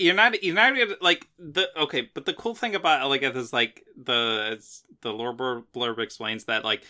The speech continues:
Eligeth always exists five minutes in the future, uh, which I think is cool, and, like, you know, they talk about, the,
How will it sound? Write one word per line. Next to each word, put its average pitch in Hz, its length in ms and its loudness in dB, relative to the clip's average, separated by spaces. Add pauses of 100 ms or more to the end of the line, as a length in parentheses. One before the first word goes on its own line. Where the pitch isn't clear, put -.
(360)
Eligeth 156 300 2
always 139 340 2
exists 127 480 -2
five 113 360 -2
minutes 120 280 -4
in 127 60 -10
the 110 80 -6
future, 208 520 -4 (640)
uh, 113 380 2
which 117 220 -8
I 123 120 2
think 117 180 -8
is 120 140 -6
cool, 135 360 -2
and, 113 220 -6
like, 110 380 -4 (480)
you 113 80 -10
know, 104 100 -8
they 107 140 -4
talk 120 240 0
about, 110 300 -2 (280)
the, 143 180 -10